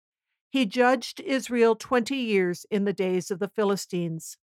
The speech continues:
Samson went to Gaza and saw there a prostitute and went into her. The Gazites were told,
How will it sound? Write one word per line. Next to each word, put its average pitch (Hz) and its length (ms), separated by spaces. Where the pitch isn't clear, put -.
Samson 294 560
went 220 220
to 247 100
Gaza 185 600
and 202 160
saw 240 380
there 190 320
a 226 100
prostitute 226 1040
and 196 180
went 180 220
into 220 360
her. 156 300
The 202 100
Gazites 214 720
were 196 100
told, 185 540